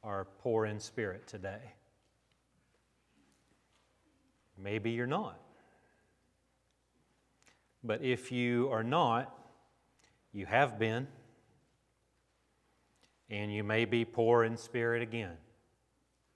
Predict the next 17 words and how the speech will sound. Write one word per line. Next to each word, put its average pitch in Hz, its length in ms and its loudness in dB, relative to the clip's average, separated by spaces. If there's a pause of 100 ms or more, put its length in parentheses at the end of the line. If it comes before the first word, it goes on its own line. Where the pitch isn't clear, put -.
(1040)
Ours 101 600 0 (1500)
is 104 340 -4
the 92 120 -12
kingdom 127 640 -6 (520)
of 101 120 -12
heaven. - 360 -8 (3500)
And 131 140 2
then 185 120 10
the 202 100 10
living 185 360 8
Jesus 170 360 4
says, 135 500 4
in 151 200 4
the 120 120 6
very 180 520 10
next 208 400 6
breath 120 600 6